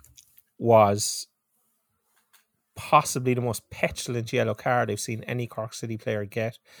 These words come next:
in a long time. And I like Aaron. I have a lot of time for Aaron. I'm a big fan of him as a player. And I was, you guys, when it happened Friday night, I was roaring in the WhatsApp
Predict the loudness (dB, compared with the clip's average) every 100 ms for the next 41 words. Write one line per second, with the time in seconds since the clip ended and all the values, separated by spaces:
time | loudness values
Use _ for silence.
0 | -20 _ -2 0 2 2 0 -4 -4 -2
1 | -4 4 6 6 6 4 2 0 2 0
2 | -2 -2 -2 2 2 2 0 -2 -4 -4
3 | -2 0 0 -2 -4 -4 -6 _ -4 -4
4 | -4 -4 -2 -4 -4 -6 -10 -10 -4 -4
5 | -4 -8 _ -20 _ _ _ _ _ _
6 | _ _ _ _ _ _ _ 0 4 6
7 | 4 0 -4 -2 4 4 6 2 4 6
8 | 4 2 -4 2 4 4 2 2 2 2
9 | 0 2 6 6 6 4 0 0 -2 0
10 | 0